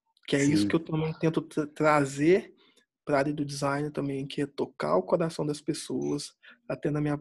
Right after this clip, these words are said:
Speaker 1: na agência também, que eu sempre, toda campanha a gente leva algo que tenta tocar o coração das pessoas, que acho que é o principal ponto. É trazer esse, esse sentimento, né?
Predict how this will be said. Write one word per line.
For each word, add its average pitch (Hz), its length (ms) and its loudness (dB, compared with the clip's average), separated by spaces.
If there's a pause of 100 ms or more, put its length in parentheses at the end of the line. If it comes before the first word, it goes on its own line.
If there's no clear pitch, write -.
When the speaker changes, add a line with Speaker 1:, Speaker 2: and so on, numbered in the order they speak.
(120)
Speaker 1:
na 147 120 -2
agência 143 380 -6
também, 143 480 -6 (460)
que - 80 -4
eu 143 60 2
sempre, 151 360 -2
toda 151 220 0
campanha 160 380 0
a 143 40 -2
gente 151 320 -6 (160)
leva 160 440 2
algo 147 240 0
que - 160 -6
tenta - 360 -6
tocar 143 300 -2
o 175 80 4
coração 165 340 0
das 160 140 0
pessoas, 151 420 -2
que - 120 -6
acho 143 180 -6
que - 60 -4
é 147 40 0
o 147 60 -4
principal 156 480 0
ponto. 139 420 -4 (840)
É 143 80 -2
trazer 143 400 0
esse, 156 500 -4
esse 151 220 -2
sentimento, 151 720 0
né? 147 220 -4